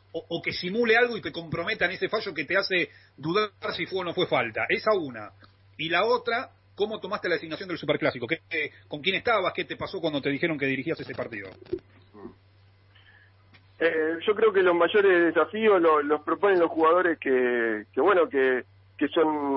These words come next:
Speaker 2: muy rápidos o que son, o que son muy habilidosos y que a nosotros nos obligan a leer correctamente el juego. Después las situaciones disciplinarias son, son más simples de resolver para nosotros porque, porque se expone más el jugador, entonces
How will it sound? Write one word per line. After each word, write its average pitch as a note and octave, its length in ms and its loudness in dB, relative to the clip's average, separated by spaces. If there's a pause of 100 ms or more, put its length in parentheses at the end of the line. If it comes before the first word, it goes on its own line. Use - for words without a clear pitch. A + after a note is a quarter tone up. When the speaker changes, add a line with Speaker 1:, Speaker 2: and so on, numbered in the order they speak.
(120)
Speaker 2:
muy C#3 160 2
rápidos D#3+ 600 2
o B2+ 100 2
que A#2 140 -2
son, B2+ 500 0
o A#2 160 0
que C3+ 120 -6
son D3 200 0
muy C#3 220 2
habilidosos C3+ 680 2
y C3 80 0
que C3 160 2
a B2+ 60 6
nosotros C#3 340 0
nos C3+ 120 0
obligan C#3 340 4
a B2+ 80 2
leer C3 240 2
correctamente C3 580 0
el B2 60 0
juego. C#3 400 2 (340)
Después G#3+ 280 4
las F#3 100 4
situaciones E3+ 520 2
disciplinarias D#3 720 4 (600)
son, F3 360 2
son F3 140 4
más F3 140 4
simples F#3 300 2
de E3 60 6
resolver F3 380 4
para D#3+ 180 6
nosotros F#3+ 300 2
porque, D3 480 2
porque D3 260 -2
se D#3 100 -2
expone E3 340 2
más F#3 240 4
el C#3 100 -4
jugador, D#3+ 360 4
entonces E3+ 440 2